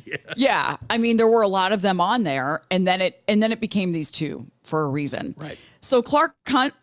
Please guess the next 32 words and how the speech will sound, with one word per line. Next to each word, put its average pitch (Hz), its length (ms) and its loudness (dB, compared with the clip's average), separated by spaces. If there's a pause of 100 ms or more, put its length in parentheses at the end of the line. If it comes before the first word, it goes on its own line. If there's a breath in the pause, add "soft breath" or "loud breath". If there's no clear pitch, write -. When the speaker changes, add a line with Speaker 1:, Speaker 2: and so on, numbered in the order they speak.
(180)
Speaker 2:
said 233 280 0
yesterday, 202 580 0
Chiefs 254 300 -2
are 254 80 0
still 240 300 2
waiting 180 640 0
for 202 160 0
the 208 80 4
Royals 180 440 4
to 180 100 0
make 170 180 0
a 185 60 -2
decision 175 420 0
about 156 220 2
what 165 180 0
they're 196 220 2
gonna 151 200 0
do 143 360 0
so 170 160 -2
that - 300 -6
the 151 120 -4
Chiefs 220 320 -6
know 180 140 2
what 160 180 -4
they're 277 220 4
gonna 202 180 2
do. 135 340 0 (800 loud breath)
But 247 280 2
what 349 120 4
he 415 120 2
said 370 300 0
was, 196 560 0